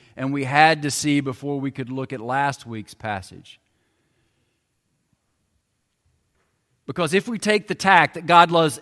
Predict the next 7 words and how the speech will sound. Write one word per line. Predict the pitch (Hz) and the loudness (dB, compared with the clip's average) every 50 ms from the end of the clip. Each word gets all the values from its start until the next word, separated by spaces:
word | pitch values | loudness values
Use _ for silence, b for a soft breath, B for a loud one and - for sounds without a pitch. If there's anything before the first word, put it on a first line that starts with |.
| - _ | -14 _
everybody | - 202 240 247 294 285 240 262 262 254 277 269 | -2 -2 0 0 -2 4 10 10 10 10 8 4
the | 240 240 | -2 -2
same, | - - 240 233 226 220 220 220 214 208 | -2 0 2 2 4 2 2 2 0 -2
believer, | 180 185 180 190 208 240 254 254 226 247 247 233 - | -2 -2 0 0 0 0 0 -2 -2 0 0 0 -2
unbeliever, | 202 202 214 226 233 226 220 220 220 226 226 214 214 220 | 0 -2 0 0 0 0 -2 -2 -2 -2 -2 -2 -2 -2
church, | 214 - - 214 233 233 233 240 - - - - | -2 -4 -4 0 2 2 2 2 0 -4 -8 -4
non-church, | 202 208 214 208 202 196 175 - 165 170 165 170 175 180 180 - - - _ | -2 0 2 2 0 0 -4 -4 -4 -2 -2 -2 -4 -6 -10 -16 -20 -20 _